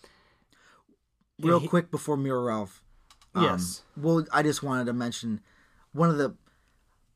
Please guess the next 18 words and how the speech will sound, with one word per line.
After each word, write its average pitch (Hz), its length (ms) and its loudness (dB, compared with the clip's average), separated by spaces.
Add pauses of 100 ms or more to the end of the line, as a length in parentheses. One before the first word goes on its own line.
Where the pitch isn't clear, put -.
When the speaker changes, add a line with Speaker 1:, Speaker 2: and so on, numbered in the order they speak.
(540)
Speaker 1:
every, 180 260 4
like, 151 160 2
a 139 40 -8
pirate 202 420 6
does 147 240 4
this. 95 320 -6 (180)
So 156 160 -2
Mom 156 640 4 (100)
is 139 140 -4
the 131 100 -6
psychic 143 400 -2
we 143 80 -4
talked 151 220 0
about, 107 160 -4
the 113 80 -8
psychic 131 380 -6
for - 140 -8
him, 139 300 -8